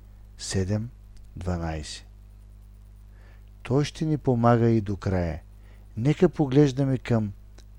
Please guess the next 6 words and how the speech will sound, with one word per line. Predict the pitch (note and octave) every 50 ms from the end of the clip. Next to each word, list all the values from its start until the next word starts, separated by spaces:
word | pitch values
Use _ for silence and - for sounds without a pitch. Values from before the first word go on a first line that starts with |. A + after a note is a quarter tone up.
| - -
паметните | - A#2+ C3+ C#3+ D3 C#3+ - - C#3 B2 - - A2+
стълбове, | G#2 - - - A#2+ A#2 A#2+ A2 A2 G#2 F#2+ F2+ E2+ E2 - - - - - - - - -
напомнящи | F#2+ F#2 F#2 - - A#2 B2+ C#3 C#3+ C#3 B2 - - - A#2+
ни | A#2+ A2+ A2+ A2 G#2+ - - - - - - -
за | G2+ F#2 F#2+ G#2 G2
онова, | F#2+ F#2 F#2+ F#2+ G2 A#2+ C3+ C#3 C3+